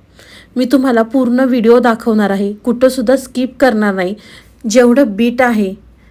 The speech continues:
त्यामध्येच आपल्याला ही पिठं अगदी मी तुम्हाला योग्य प्रमाण सांगितलेलं आहे, तर पूर्ण व्हिडिओ पहा. तर इथे मी पिठाचा गोळा त्या बीटामध्येच मळून घेतलेला आहे.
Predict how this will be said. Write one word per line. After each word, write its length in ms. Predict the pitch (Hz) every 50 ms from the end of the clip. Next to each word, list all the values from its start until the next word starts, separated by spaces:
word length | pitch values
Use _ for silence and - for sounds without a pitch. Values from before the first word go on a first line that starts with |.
| _ _ _
त्यामध्येच 480 | - 214 220 214 214 214 202 226 220 -
आपल्याला 320 | 226 214 220 202 180 180
ही 160 | 180 190 196 190
पिठं 360 | - - 233 220 226 - 240
अगदी 420 | 240 240 226 214 190 180 180 226 240
मी 120 | 254 262
तुम्हाला 420 | 240 - 240 233 240 226 196 196 202 -
योग्य 420 | 220 226 226 214 196 180 180 226 220
प्रमाण 460 | 214 - 233 226 208 202 196 202 208
सांगितलेलं 600 | 214 - 262 226 208 196 185 - 175 175 170 170
आहे, 200 | 170 170 185 185 196 - _ _ _ _ _ _ _ - - _ _ _ _
तर 120 | - 254 277
पूर्ण 360 | 269 - 277 254 233 220 233
व्हिडिओ 380 | 240 240 233 240 208 226 226 214
पहा. 340 | 214 214 233 214 196 190 180 180 - - _ _ _ _ _ _ _ -
तर 120 | 226 220
इथे 220 | 208 208 208 233 233
मी 180 | 208 202 196
पिठाचा 520 | 190 196 - 220 220 - 220 214 214 233 226
गोळा 380 | 214 214 226 202 185 175 170 175 170 _ _ _ _ _ _
त्या 100 | - 226 226
बीटामध्येच 800 | 208 196 226 214 220 226 214 208 214 208 196 220 226 226 233
मळून 400 | 240 226 226 208 196 202 208 214 220
घेतलेला 460 | 226 247 240 240 190 190 175 170 170
आहे. 220 | 165 165 175 175